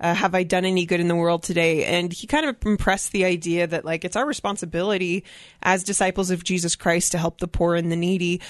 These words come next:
So there's gospel principles to it, um, in addition to just talking about the numbers. And I, I do think that we could benefit as a people from being more aware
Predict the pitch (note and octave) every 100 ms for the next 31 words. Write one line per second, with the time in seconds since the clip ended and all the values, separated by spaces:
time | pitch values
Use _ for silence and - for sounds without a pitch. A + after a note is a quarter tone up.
0 | - - - A#3 A#3+ C#4 B3+ D#4+ A#4 E4+
1 | A#3+ - A3+ A#3+ A3 G#3 G3+ - G#3 F#3+
2 | F3+ - - - F3+ E3+ E3+ - F#3+ F#3
3 | G3 - F#3+ F3+ F3 F3 - - - -
4 | - - - - G#3+ G#3 G#3+ G3+ F3 F3
5 | F3+ F3 F3 F3 E3 E3 E3 D#3+ E3 E3
6 | E3 E3 - - F3+ F#3+ F#3 F3 E3+ -
7 | - F3+ F3 F#3+ F#3+ G3 F3+ F3 - F3
8 | E3+ - - - _ _ _ _ _ _
9 | _ - F#3 A3+ A3+ F3+ F#3+ A3+ C#4+ C#4+
10 | C4 C#4 - C4+ - D4 - A3 G#3 G#3+
11 | A3 G3+ G3+ F#3+ F3+ F3 F#3